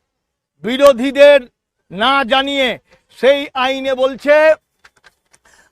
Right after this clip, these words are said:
আধার কার্ড আর ভোটার কার্ড লিংক করতে হবে, সিক্স বি বলে একটা ফর্ম পূরণ করতে হবে। আধার ভোটার কার্ড লিংক হলেই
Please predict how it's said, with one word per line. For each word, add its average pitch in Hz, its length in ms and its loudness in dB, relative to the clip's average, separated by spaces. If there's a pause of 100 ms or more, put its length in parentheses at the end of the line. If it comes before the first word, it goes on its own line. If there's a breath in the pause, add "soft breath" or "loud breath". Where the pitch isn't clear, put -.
আধার 269 520 4
কার্ড 277 340 -2
আর 269 120 -2
ভোটার 254 400 -2
কার্ড 269 240 -2
লিংক 277 360 -10
করতে 277 360 -2
হবে, 262 580 4 (1120)
সিক্স 233 440 -6
বি 269 280 -2
বলে 277 200 2
একটা 262 200 -2
ফর্ম 277 400 -2
পূরণ 277 380 -4
করতে 269 340 -2
হবে। 269 580 6 (560)
আধার 262 440 0
ভোটার 254 360 -2
কার্ড 262 280 -4
লিংক 262 320 -10
হলেই 311 500 2